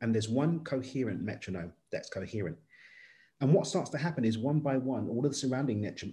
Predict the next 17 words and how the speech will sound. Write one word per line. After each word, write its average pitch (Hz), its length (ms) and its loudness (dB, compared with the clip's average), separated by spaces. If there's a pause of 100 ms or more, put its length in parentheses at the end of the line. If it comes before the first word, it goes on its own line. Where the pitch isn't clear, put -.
metronomes 95 460 0
come 107 180 0
into 104 180 -2
coherence 107 580 -4
too, 110 260 -2 (800)
until 113 640 6 (280)
all 160 220 12
of 151 100 4
the 139 60 4
metronomes 107 520 2
are 107 60 -4
coherently 117 600 0
operating 101 460 -2
at 85 80 -6
the 101 80 -10
coherent 98 500 -4
frequency. 98 640 -10